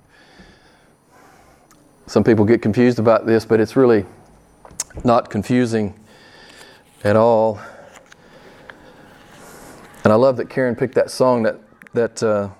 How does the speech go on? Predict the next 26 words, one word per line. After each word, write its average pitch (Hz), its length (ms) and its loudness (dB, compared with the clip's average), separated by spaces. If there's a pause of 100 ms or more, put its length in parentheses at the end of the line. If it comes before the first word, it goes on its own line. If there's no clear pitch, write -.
(120)
last 117 280 -4
song 120 260 -4
we 104 80 -8
sang 120 340 -6
there 101 420 -6
about 110 360 -4
freedom. 104 640 -14 (2250)
You 113 100 -2
have 104 200 -6
freedom 113 520 -4
to 107 100 -10
live 101 320 -8
the 107 80 -14
gift, 110 540 -18 (880)
right? 113 260 -12 (1800)
You 131 220 6
have 123 260 -2
the 110 60 -4
freedom 135 400 2
to - 200 -4
actually 127 420 -2
do 120 240 0
the 113 100 -2
Word 110 260 2
of 101 100 -10
God. 123 460 -8